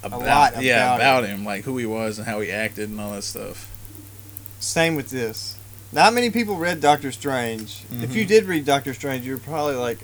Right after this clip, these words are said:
Speaker 1: uh, you like psychedelics, you like acid and
Speaker 2: <laughs>
Speaker 1: stuff, because all it, all it was was a man sitting in his room,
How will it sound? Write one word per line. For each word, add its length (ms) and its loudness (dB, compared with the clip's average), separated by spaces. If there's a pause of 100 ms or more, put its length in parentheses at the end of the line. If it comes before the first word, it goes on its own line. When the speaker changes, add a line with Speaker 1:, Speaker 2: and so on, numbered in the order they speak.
(100)
Speaker 1:
uh, 80 -8 (760)
you 100 -12
like 220 -6
psychedelics, 960 -4 (720)
you 120 -10
like 180 -6
acid 520 -2
and 400 2
Speaker 2:
<laughs> 0 -
Speaker 1:
stuff, 220 0
because 260 -2
all 220 8
it, 40 2
all 200 4
it 60 2
was 160 4
was 120 -6
a 80 -4
man 440 0
sitting 340 -2
in 140 -4
his 240 -4
room, 580 -4